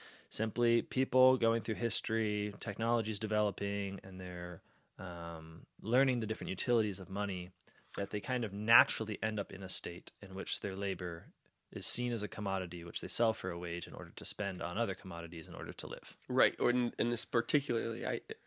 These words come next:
Speaker 2: uh, you know, you hear quite often, um, that the strictures that feudal society put on peoples were released with Protestantism and with the emerging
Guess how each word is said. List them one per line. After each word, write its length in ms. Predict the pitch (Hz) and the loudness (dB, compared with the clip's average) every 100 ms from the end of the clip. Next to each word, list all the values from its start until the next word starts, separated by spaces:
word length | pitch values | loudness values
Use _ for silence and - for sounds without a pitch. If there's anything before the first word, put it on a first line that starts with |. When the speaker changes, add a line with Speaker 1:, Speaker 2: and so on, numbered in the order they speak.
| - | -14
Speaker 2:
uh, 40 | - | -10
you 160 | - 113 | -4 -2
know, 100 | 113 | 0
you 140 | 110 | -2
hear 180 | 110 117 | 0 0
quite 280 | - - - - | 0 0 0 2
often, 500 | 123 123 - - - - - _ _ _ - | 0 0 -6 -8 -10 -20 -20 _ _ _ -12
um, 360 | - - - - | -10 -8 -10 -12
that 420 | 117 120 113 - - _ _ _ | -4 0 0 -2 -10 _ _ _
the 180 | 120 123 | -4 -2
strictures 840 | - - - 135 - 120 110 113 - | -2 0 4 4 4 2 0 -2 -2
that 220 | - - | -2 -2
feudal 400 | - - 131 123 | -8 2 4 4
society 720 | - 120 - 113 - - - - _ _ _ _ - | 0 -6 -4 -4 -4 -6 -10 -14 _ _ _ _ 0
put 360 | - 135 - | 6 8 6
on 320 | - 120 123 127 | -2 -4 -4 -6
peoples 640 | - 117 - - 131 - - - - | -6 -4 -6 -8 -10 -16 -6 -6 0
were 160 | 127 117 | 2 4
released 840 | 117 117 123 156 160 - - - - | 4 2 4 6 6 4 -4 -8 -2
with 200 | 131 - | -2 2
Protestantism 920 | 123 123 120 123 117 131 120 - 131 _ - - - _ - | 4 4 0 -4 -6 -6 -6 -8 -10 _ -20 -20 -20 _ -2
and 360 | 127 117 113 113 | 0 0 -2 -6
with 200 | 117 - | -6 -2
the 120 | 117 | -2
emerging 760 | 117 110 110 107 - - 123 | -2 0 0 -2 -6 -6 -8